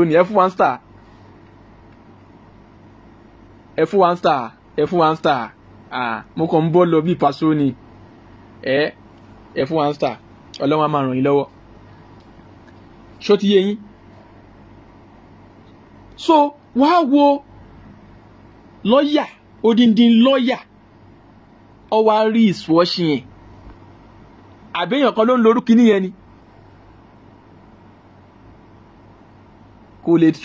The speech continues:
<laughs> divert ticket. Ó mọ̀ owó èèyàn tí mo jẹ́ lọ́dọ̀ ẹ̀ náà. Òun gan mọ̀.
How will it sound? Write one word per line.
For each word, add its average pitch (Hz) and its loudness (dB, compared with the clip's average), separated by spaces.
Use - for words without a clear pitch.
<laughs> 170 2
divert 160 2
ticket. 156 -4
Ó 233 6
mọ̀ 277 2
owó 269 0
èèyàn 214 2
tí 185 -6
mo 202 2
jẹ́ 220 2
lọ́dọ̀ 190 2
ẹ̀ 156 0
náà. 143 -6
Òun 190 2
gan 247 2
mọ̀. 190 2